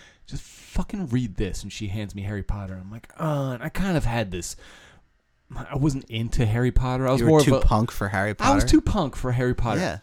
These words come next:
Speaker 1: Honestly, I was too, I thought I was too old. I
Speaker 2: Yeah.
Speaker 1: don't have kids. I'm forty-two. Like, I don't know. It just didn't,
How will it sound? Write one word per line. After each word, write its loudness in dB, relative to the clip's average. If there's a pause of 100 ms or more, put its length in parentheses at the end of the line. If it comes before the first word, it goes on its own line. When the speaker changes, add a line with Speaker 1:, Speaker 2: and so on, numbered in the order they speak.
Speaker 1:
Honestly, -4
I 0
was -4
too, -2 (240)
I 4
thought 4
I 2
was -6
too -2
old. 0
I 4
Speaker 2:
Yeah. 4
Speaker 1:
don't -2
have -4
kids. -4 (300)
I'm -6
forty-two. 2
Like, -6 (800)
I 0
don't 4
know. 0
It 0
just -4
didn't, 2